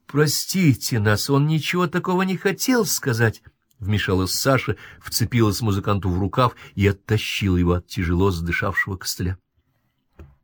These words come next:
Она чуть не силой выволокла Леонида к путям, посмотрела на станционные часы и ахнула. За обедом и спорами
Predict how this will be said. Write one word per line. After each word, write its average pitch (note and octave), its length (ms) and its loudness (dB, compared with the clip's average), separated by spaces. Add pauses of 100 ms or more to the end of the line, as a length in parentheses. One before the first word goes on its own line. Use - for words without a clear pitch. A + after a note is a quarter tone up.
(1400)
Она C3+ 260 4
чуть F3+ 280 -4
не F3+ 180 2
силой F3 400 2
выволокла D#3 540 2
Леонида F#2+ 400 2
к - 80 -8
путям, D3 480 -2 (480)
посмотрела G#2 760 2 (380)
на G2 80 -4
станционные G2+ 640 0
часы - 380 -2
и A#2+ 280 2
ахнула. G#2 640 2 (400)
За G2 260 2
обедом G2+ 880 2 (220)
и F2 120 -2
спорами A2 920 0